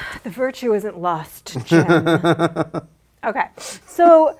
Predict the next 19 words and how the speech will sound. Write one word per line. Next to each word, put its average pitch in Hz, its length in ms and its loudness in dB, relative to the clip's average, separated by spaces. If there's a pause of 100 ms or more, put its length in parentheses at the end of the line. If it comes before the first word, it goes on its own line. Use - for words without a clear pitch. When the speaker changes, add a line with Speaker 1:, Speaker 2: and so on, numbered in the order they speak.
(380)
Speaker 1:
there's 294 300 -4
no 320 260 0
synergy, 269 520 -6
so 269 120 -4
there's 247 220 -2
no 269 240 -2
A 254 140 -4
I 202 260 2
where 202 220 -4
there, 214 160 -2
she's 226 320 -10
not 233 280 -4
the 294 80 -6
head 240 220 -2
of 202 80 -4
a 196 80 -6
record 175 360 -4
label. 165 380 -6
Speaker 2:
Okay. 101 400 -2